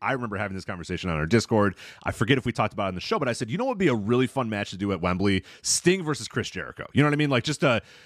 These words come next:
a match that maybe doesn't have a, you don't have to have a big story. The story is it's fucking Sting versus Chris Jericho in a singles match. It has never happened. It's Sting at, at, at this big building. Everyone's gonna love him. It's Chris Jericho. And it's just a match that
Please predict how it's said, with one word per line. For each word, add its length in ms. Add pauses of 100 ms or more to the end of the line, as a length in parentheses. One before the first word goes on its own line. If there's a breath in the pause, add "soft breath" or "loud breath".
(200 loud breath)
a 80
match 260
that 120
maybe 240
doesn't 220
have 200
a, 120
you 120
don't 60
have 100
to 80
have 100
a 60
big 260
story. 460
The 80
story 420
is 140
it's 160
fucking 260
Sting 340
versus 220
Chris 200
Jericho 280
in 60
a 20
singles 300
match. 180
It 60
has 120
never 220
happened. 480 (300 soft breath)
It's 200
Sting 600
at, 180
at, 160
at 140
this 120
big 300
building. 380
Everyone's 340
gonna 160
love 320
him. 160
It's 100
Chris 260
Jericho. 340
And 160 (360 loud breath)
it's 160
just 160
a 80
match 400
that 180